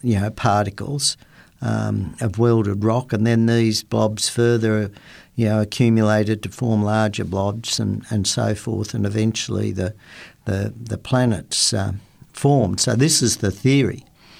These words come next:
But, you know, research is showing that, uh, the rocks simply wouldn't stick together. They'd most likely zoom, you know, past each other.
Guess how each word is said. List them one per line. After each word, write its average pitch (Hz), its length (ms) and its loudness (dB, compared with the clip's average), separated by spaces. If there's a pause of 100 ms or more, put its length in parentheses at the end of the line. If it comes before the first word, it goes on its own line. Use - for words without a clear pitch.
(440)
But, 127 180 -2
you 143 80 4
know, 143 220 4
research 143 680 2
is 104 80 2
showing 110 460 0
that, 113 320 -4
uh, 120 200 2
the 123 140 2
rocks 143 340 2
simply 139 380 2
wouldn't 131 360 2
stick - 460 -2 (380)
together. 101 380 0
They'd 117 460 0
most 120 360 2
likely 113 520 0 (520)
zoom, 120 600 4 (280)
you 120 120 0
know, 107 220 2
past 135 680 0 (160)
each 95 340 -4
other. 98 280 -6